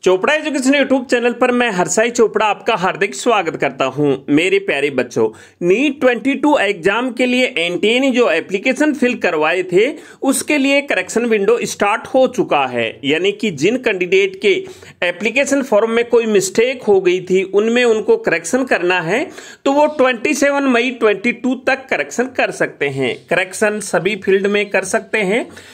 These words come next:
Image को भी आप दोबारा से upload कर सकते हैं। तो मैं आपको इस वीडियो में ये बताऊंगा कि किस प्रकार से आपने correction करना है, कौन कौन से field में correction करना,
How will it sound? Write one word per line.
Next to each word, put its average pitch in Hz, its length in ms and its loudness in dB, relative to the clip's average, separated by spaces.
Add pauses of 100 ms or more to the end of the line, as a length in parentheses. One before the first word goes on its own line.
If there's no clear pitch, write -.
(140)
Image 240 520 0
को 233 220 2
भी 214 200 0
आप 214 300 0
दोबारा 160 360 0
से 185 180 0
upload 180 480 0
कर 143 160 -2
सकते 127 340 -6
हैं। 110 320 -6 (280)
तो 190 60 4
मैं 208 180 2
आपको 254 460 2
इस 220 220 -4
वीडियो 196 360 2
में 226 120 0
ये 202 280 2
बताऊंगा 226 480 0
कि 233 160 -4
किस 277 320 -2
प्रकार 185 360 -2
से 202 180 -2
आपने 202 340 -2
correction 196 400 -4
करना 196 340 0
है, 185 220 0
कौन 208 260 0
कौन 208 220 0
से 180 160 0
field 185 260 0
में 185 180 -2
correction 185 340 -2
करना, 185 480 -2